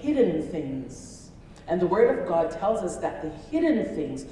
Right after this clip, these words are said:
the things that are in the dark, will be brought to light. So you can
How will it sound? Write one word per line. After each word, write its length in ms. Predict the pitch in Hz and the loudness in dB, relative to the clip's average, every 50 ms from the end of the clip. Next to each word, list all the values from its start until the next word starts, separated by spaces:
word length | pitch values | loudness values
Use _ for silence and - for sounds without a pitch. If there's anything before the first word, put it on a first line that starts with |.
| - - - | -12 -6 -4
the 80 | 170 | -4
things 500 | 165 - - 320 302 311 311 311 277 - | -4 -2 0 2 4 6 4 4 2 0
that 220 | - 269 240 - - | -2 -2 -2 0 0
are 200 | 190 190 190 190 196 | -2 -2 -2 -2 -2
in 160 | 214 214 185 | -2 -2 -2
the 100 | 156 156 | -2 -2
dark, 400 | - - 214 - - - - - | 0 0 0 0 0 -2 0 2
will 160 | 220 254 269 | 2 2 2
be 160 | - - 190 | 2 -2 -4
brought 300 | - 175 190 196 190 196 | -2 -2 0 0 0 -2
to 120 | 190 - - | -2 -4 -6
light. 260 | - - - 302 - - - - - - - - - - - - - - - - - - - - - - - - - - - - - | -8 -8 -8 -8 -8 -10 -12 -14 -16 -18 -18 -18 -18 -18 -18 -18 -18 -18 -18 -18 -18 -18 -18 -18 -18 -18 -20 -20 -20 -20 -18 -18 -16
So 260 | - - - 196 196 | -12 -4 0 2 4
you 300 | 185 185 202 202 202 190 - | 4 4 2 0 -4 -4 -2
can 360 | 214 202 185 165 156 - - | 0 0 2 2 0 -2 -4